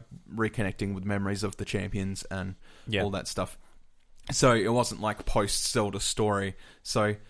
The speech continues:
Speaker 1: this post-Zelda story, in my imagination, has now actually become a full-blown sequel. And that blew my mind.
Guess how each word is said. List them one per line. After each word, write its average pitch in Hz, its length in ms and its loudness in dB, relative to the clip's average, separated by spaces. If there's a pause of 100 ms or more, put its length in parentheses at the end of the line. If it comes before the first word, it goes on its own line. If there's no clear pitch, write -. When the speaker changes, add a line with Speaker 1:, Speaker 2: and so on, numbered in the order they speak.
(160)
Speaker 1:
this 143 160 4
post-Zelda 151 800 6
story, 127 640 6
in 127 80 2
my 120 160 6
imagination, 110 640 0
has 113 240 -4
now 113 200 0
actually 110 300 -2
become 101 480 -2 (100)
a 98 300 -4 (260)
full-blown 107 1080 2
sequel. 95 560 -2 (1800)
And 113 200 4
that 113 160 2 (920)
blew 113 280 2
my 107 200 2
mind. - 340 -6